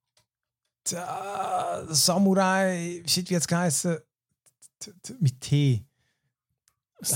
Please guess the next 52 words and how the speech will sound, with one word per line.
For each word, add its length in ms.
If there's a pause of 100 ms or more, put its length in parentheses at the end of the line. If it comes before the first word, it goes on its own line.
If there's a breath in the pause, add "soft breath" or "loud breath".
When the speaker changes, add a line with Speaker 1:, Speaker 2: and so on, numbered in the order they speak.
Speaker 1:
Ach, 20
jetzt 140
weiss 180
ich 60
nicht. 120
Jetzt 120
hat 140
den 60
Namen 120
Speaker 2:
mit 60
T, 60
Speaker 1:
vergessen. 260
Speaker 2:
also 180
nicht 180
go- 200 (340)
Speaker 1:
Ja, 160
das 160
auch 80
von 80
denen, 200
Speaker 2:
Ah. 80
Speaker 1:
weißt 160
du, 40
auch 60
von 60
der 80
From 200
Soft-, 440
von, 260
von 160
From 140
Software, 340
jetzt 120
habe 160
ich 80
den 100
Namen 120
vergessen. 340 (340 loud breath)
Das 200
habe 100
ich 100
recht 200
Speaker 2:
Mhm. 40
Speaker 1:
weit 80
gespielt 500 (140)
und, 360
äh, 400 (440)
ich 120
bin 120
darum 160
nicht 140
abgeneigt 560